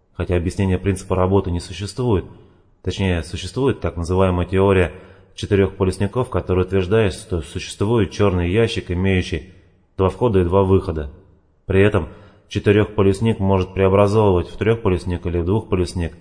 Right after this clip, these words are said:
Когда до входа или два выхода смыкаются между собой, получается трехполюсник с одним входом и двумя выходами или трехполюсник с двумя входами и одним выходом. Когда два входа и два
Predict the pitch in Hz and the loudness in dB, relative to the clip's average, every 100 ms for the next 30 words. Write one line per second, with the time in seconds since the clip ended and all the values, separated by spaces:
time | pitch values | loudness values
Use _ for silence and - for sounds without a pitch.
0 | - _ _ _ _ - 87 90 87 - | -20 _ _ _ _ -6 0 2 0 2
1 | 104 90 - - - _ _ - 92 90 | 2 2 0 -18 -20 _ _ -2 2 4
2 | 90 92 90 101 101 90 - 95 110 110 | 4 4 4 2 2 -2 0 0 4 2
3 | 104 95 95 90 98 95 117 113 90 87 | 2 0 0 0 0 2 0 0 -2 -2
4 | 92 90 - 98 110 - 90 87 90 - | -2 -4 -6 -4 -4 0 -2 0 -6 -2
5 | 92 92 90 110 95 90 87 92 95 101 | -2 -2 2 2 2 0 0 2 2 2
6 | 117 92 87 85 87 85 98 110 - 92 | 0 0 0 0 0 0 0 -2 0 -2
7 | 87 - 85 - _ _ _ _ 85 92 | -2 -4 -6 -8 _ _ _ _ -2 2
8 | 101 110 98 98 95 87 87 85 101 95 | 2 2 2 4 4 2 0 2 2 4
9 | 98 87 82 76 - _ _ _ _ - | 2 2 -6 -8 -12 _ _ _ _ 2
10 | 101 92 101 117 107 92 90 92 92 | 2 6 4 4 2 2 2 4 4